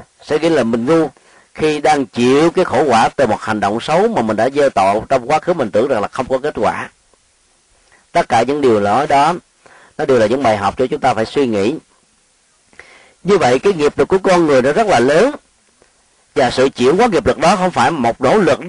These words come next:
đơn giản mà có thể vượt qua được. Tối hôm qua, chúng ta làm lễ trước tháp của cư sĩ cấp độ độc và tôn giả Vô Não.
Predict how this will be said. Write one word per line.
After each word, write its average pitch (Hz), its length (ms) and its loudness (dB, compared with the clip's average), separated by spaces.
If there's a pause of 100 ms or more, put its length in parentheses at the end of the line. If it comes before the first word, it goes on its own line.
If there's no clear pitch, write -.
đơn 214 280 4
giản 139 300 2
mà 143 60 0
có 160 120 -2
thể 139 160 0
vượt 123 160 2
qua 156 160 2
được. 117 240 2 (1040)
Tối 165 160 0
hôm 147 160 0
qua, 147 400 2 (800)
chúng 151 140 -4
ta 139 420 4 (300)
làm 117 240 0
lễ 113 420 4 (220)
trước 175 160 0
tháp 170 260 0 (380)
của 123 360 2
cư 147 100 2
sĩ 131 140 0
cấp 147 140 -2
độ 135 120 2
độc 107 200 2 (1040)
và 110 540 2
tôn 131 260 -2
giả 117 540 2
Vô 143 160 2
Não. 110 400 0